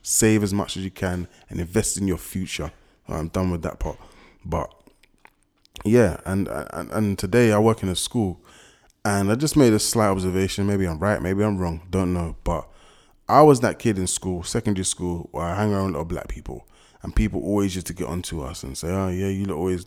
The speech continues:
loud." And, but in my family, where I come from, we're all loud. So it's normal to me. We're just talking normally. And, eh, you know, in schools, cultures clash. So teachers might say, "Oh, yeah,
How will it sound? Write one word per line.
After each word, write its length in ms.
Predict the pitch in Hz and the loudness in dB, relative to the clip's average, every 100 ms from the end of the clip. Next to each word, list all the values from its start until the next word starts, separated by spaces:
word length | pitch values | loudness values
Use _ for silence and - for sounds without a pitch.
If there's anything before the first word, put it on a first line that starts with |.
| - | -8
loud." 400 | 95 95 95 87 | -4 -2 -2 -2
And, 160 | 87 - - - _ _ 90 | -6 -8 -20 -20 _ _ -2
but 340 | 101 92 - _ | -2 -2 -6 _
in 120 | 107 107 | 0 4
my 240 | 120 135 | 6 4
family, 560 | - 127 131 104 80 82 | 4 2 4 2 0 0
where 200 | 110 110 | 2 2
I 60 | |
come 260 | - 127 117 | 2 -2 0
from, 260 | 101 90 | -2 -2
we're 100 | 98 | 4
all 240 | 117 147 117 | 8 8 6
loud. 420 | 78 65 65 - - _ | 2 -6 -12 -16 -20 _
So 140 | - 135 | 2 4
it's 100 | 117 | 6
normal 420 | 117 135 160 117 | 8 10 10 8
to 120 | - | 4
me. 240 | 90 71 - _ - | -6 -6 -12 _ 6
We're 160 | 127 | 6
just 280 | 131 120 - | 6 -2 -2
talking 520 | - 165 - 90 67 - _ _ 107 | 2 2 2 -6 -6 -12 _ _ 4
normally. 600 | 123 160 123 87 71 - _ _ _ _ - | 6 8 6 4 -4 -14 _ _ _ _ -4
And, 440 | 107 107 104 - - | 0 2 0 -4 -8
eh, 120 | 101 - - | -8 -8 -4
you 100 | 120 | 0
know, 160 | 107 95 - | 2 0 2
in 140 | 127 117 | 4 4
schools, 460 | - - 156 104 | 2 2 0 0
cultures 440 | - 143 110 98 - | 0 0 0 -4 -8
clash. 380 | - 113 - | -6 -6 -6
So 180 | - 92 | -6 -4
teachers 480 | 101 147 147 117 92 | -4 -4 -2 -4 -2
might 240 | 104 - | -2 -2
say, 200 | - 98 | -2 0
"Oh, 200 | 110 131 | 2 2
yeah, 340 | 127 143 139 | 2 2 0